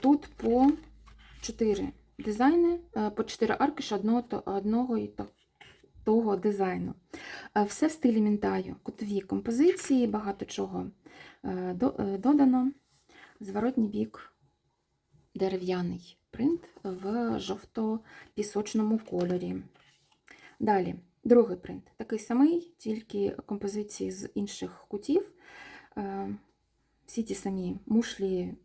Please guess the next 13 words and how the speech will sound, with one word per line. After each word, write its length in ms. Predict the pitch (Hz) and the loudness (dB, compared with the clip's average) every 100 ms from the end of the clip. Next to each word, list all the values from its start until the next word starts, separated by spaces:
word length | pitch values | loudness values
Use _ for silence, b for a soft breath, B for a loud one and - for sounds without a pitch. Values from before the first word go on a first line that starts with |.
| _ _ _ _ _ _ _ _ _ _ 98 | _ _ _ _ _ _ _ _ _ _ -10
м, 520 | 95 95 95 95 - | -8 -8 -8 -8 -8
круги, 560 | - 208 202 190 180 - - - | -6 -4 -2 -4 -6 -8 -10 -12
якорі 540 | 185 196 240 294 302 339 - B B - | -10 -8 -6 -4 -4 -6 -16 B B -12
і 220 | 202 190 - _ _ | -8 -8 -8 _ _
чайки. 640 | - 185 190 262 - 320 339 - B B - | -12 -6 -4 -4 -4 -6 -6 -12 B B -10
А 120 | 202 | -10
зворотній 440 | 190 196 277 285 | -6 -6 2 4
бік 340 | 285 294 - - | 6 2 -2 -10
ось 360 | 220 240 - _ _ _ _ _ _ _ _ _ _ _ _ _ _ | -8 -8 -12 _ _ _ _ _ _ _ _ _ _ _ _ _ _
такі 460 | - 208 208 - 190 | -10 -10 -10 -6 -6
дере-, 320 | - 196 202 - | -6 -8 -10 -8
дерев'яні 720 | 202 202 208 202 202 202 208 | -6 -6 -8 -10 -10 -10 -12
фо-, 80 | - | -16